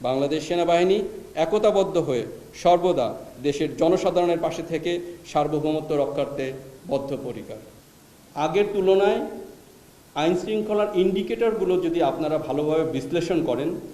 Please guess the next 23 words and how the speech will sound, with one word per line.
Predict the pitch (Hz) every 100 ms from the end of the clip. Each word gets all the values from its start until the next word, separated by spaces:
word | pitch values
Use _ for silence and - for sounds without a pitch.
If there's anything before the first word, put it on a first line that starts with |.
| - - - -
তাহলে | 156 147 175 190 208 - -
বেশিরভাগ | 175 180 233 226 233 -
ক্ষেত্রেই | 214 202 220 202 - - - -
আইন | 143
শৃঙ্খলা | 151 160 170 180 196
আগের | 156 143 147
থেকে | 165 165 277 - - - - -
স্থিতি | 180 - 208 202
অবস্থায় | 151 147 151 131
আছে | 113 - 190 - - - -
বা | 143
কিছুটা | 160 - 143
ভালো | 131 135 131
হয়েছে। | 117 110 - - - - - - - - -
আমরা | 147 160 190 214 226 - - 131
দিনরাত | 151 202 196 156 113 - - - - - -
সর্বদা | 185 175 180 165 170 - - - -
নিরলসভাবে | 143 170 208 208 175 - 143 110 110 - - - - - -
আইন | 135 147
শৃঙ্খলা | 147 160 160 160 165 165
উন্নয়নের | 143 147 143 139
জন্য | 135 135 135
কাজ | 117